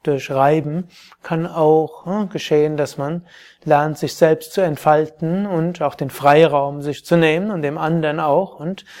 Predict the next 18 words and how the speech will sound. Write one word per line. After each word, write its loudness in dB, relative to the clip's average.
kann, -4
hm, -8
und -4
man -4
kann -2
durch 2
Rücksichtnahme 2
und 0
Durchsetzung, 0
das -6
muss -8
ja -2
beides -2
in -4
der -2
Partnerschaft -6
parallel 0
sein, -4